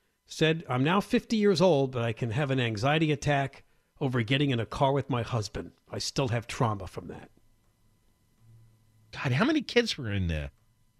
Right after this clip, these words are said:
Speaker 2: on the bus?
Speaker 1: There were, uh, it's right here on the, well, it's twenty-six people in the driver, so it was twenty-five kids?
Speaker 2: Twenty-five kids, and they're all take-, man, they've got a photo in the San Jose Mercury News,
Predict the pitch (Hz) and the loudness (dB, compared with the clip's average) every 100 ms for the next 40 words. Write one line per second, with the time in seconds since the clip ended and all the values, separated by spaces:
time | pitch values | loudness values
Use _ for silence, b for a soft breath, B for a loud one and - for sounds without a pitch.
0 | _ _ 104 107 85 120 107 - - - | _ _ 2 2 2 0 0 -4 -14 -16
1 | _ - 156 170 165 160 151 143 139 135 | _ -6 0 2 2 4 4 4 2 2
2 | 131 127 123 - - 165 - 170 156 170 | 2 2 0 -4 -14 -16 -6 -2 -2 0
3 | 131 107 101 87 - _ _ _ _ _ | -2 -2 -4 -8 -12 _ _ _ _ _
4 | _ _ _ _ 139 127 - - 240 208 | _ _ _ _ 0 0 0 2 2 4
5 | - 214 - - 226 196 160 143 180 208 | 2 0 -2 -2 0 2 2 2 2 2
6 | 147 113 123 117 117 - 156 147 - 120 | 0 -2 -4 -4 -8 -2 0 0 -2 -4
7 | 143 180 - 240 220 - - - 208 254 | -4 -6 -4 -4 -4 -8 -8 0 2 2
8 | - 254 233 208 196 196 - - 185 170 | 2 -4 -2 0 2 0 -4 -6 -2 -2
9 | - 98 135 143 160 - 165 - b b | -4 -2 0 0 -2 -2 -4 -4 b b
10 | 190 240 233 165 220 214 - - - 165 | 4 4 4 2 2 2 0 -4 2 4
11 | 180 180 180 - _ _ - 131 117 170 | 4 2 0 -4 _ _ -2 4 4 4
12 | 165 151 156 151 147 147 139 139 160 190 | 2 2 2 2 2 0 4 4 4 0